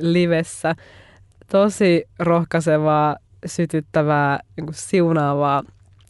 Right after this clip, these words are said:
asiarukouksesta siitä, että mikä, miten se Isän sydämen tahto on se, kun elä-, meidän elävä suhde hänen kanssaan, että me niinku nähdään hänet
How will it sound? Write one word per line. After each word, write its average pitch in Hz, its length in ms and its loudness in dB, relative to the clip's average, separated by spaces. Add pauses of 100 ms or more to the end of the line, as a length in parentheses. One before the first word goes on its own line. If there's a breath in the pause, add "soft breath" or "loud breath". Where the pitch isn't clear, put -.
(140)
asiarukouksesta 156 1000 0
siitä, 151 320 -2
että 151 140 -4
mikä, 165 420 0
miten 175 280 0
se 165 120 -2
Isän 185 360 0
sydämen 151 420 0
tahto 156 440 -2
on 151 120 -8
se, 147 220 -6 (440 soft breath)
kun 147 160 -2 (240)
elä-, 175 320 2
meidän 165 340 2
elävä 175 320 2
suhde 156 300 0
hänen 147 260 0
kanssaan, 147 360 -4
että 147 120 -6
me 143 80 -4
niinku 147 220 -6
nähdään 156 500 -2
hänet 147 320 -4